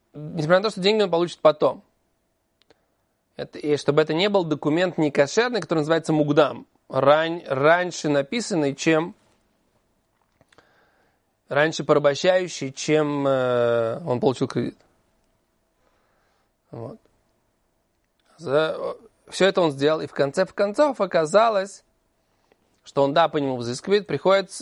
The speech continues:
а мы этого всё, всей этой истории не знаем. Мы видим, что этот документ находится в руке у, э, кредитора. И этот кредитор говорит, нужно оплатить по документу. Свидетели говорят,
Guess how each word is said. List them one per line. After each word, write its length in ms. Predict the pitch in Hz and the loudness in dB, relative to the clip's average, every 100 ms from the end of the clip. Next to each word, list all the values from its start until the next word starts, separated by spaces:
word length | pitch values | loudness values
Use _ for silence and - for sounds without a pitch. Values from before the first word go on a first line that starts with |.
| - _ _ _ _ - | -18 _ _ _ _ -6
а 60 | |
мы 120 | 147 170 | 0 2
этого 200 | 175 156 | 0 -2
всё, 160 | 180 | -4
всей 180 | - 175 | -2 -2
этой 120 | 175 | -2
истории 240 | 165 170 165 | -2 -2 0
не 100 | 170 | 4
знаем. 260 | - 165 | 2 2
Мы 100 | 127 | -4
видим, 220 | 170 180 | -4 -2
что 140 | 143 143 | -2 -2
этот 180 | 160 139 | -4 -4
документ 320 | 139 151 147 | 0 0 0
находится 320 | 156 156 - | -2 -4 -2
в 60 | 151 | -4
руке 280 | 156 165 | -2 0
у, 260 | 156 156 160 _ _ _ _ _ _ _ - | 0 0 -2 _ _ _ _ _ _ _ -8
э, 240 | 143 147 | -4 -4
кредитора. 680 | 147 156 165 180 247 180 - _ _ _ _ _ _ - | -2 -2 0 4 4 4 -6 _ _ _ _ _ _ -10
И 300 | 208 202 175 | -2 0 0
этот 360 | 165 165 160 | -2 -4 -4
кредитор 720 | - 151 151 147 185 160 - _ _ _ _ _ _ - | -2 -2 -2 2 4 4 2 _ _ _ _ _ _ -8
говорит, 240 | 135 131 _ _ _ _ 135 | -6 -6 _ _ _ _ -20
нужно 400 | 131 117 123 120 | -14 -8 -4 -4
оплатить 520 | 131 139 254 285 - _ _ _ | 0 -2 -2 -6 -8 _ _ _
по 80 | - | -8
документу. 520 | 147 151 156 117 - - _ _ - - _ _ _ _ _ _ _ _ _ _ _ _ | -6 -2 -2 -2 -6 -20 _ _ -20 -20 _ _ _ _ _ _ _ _ _ _ _ _
Свидетели 460 | - 160 196 190 | -4 2 2 2
говорят, 360 | 170 170 165 151 | 2 2 2 0